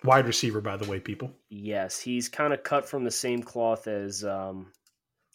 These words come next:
Speaker 2: what's his name that just came through there, San Francisco?
Speaker 1: Pettis?
Speaker 2: Yeah,
Speaker 1: Yeah.
Speaker 2: Dante Pettis. He's cut from the same cloth as him. Uh, where are you at?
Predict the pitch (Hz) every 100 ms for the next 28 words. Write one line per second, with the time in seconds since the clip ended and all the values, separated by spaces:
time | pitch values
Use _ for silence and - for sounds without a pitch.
0 | - 139 123 104 92 90 87 - - 117
1 | 107 123 95 85 - 104 95 90 95 143
2 | 147 170 - - _ _ _ 101 123 110
3 | 107 107 95 107 82 - 101 131 123 117
4 | 107 110 104 - 107 95 92 - 80 _
5 | _ _ _ _ _ _ _ _ _ _
6 | - - 226 196 226 233 233 247 180 -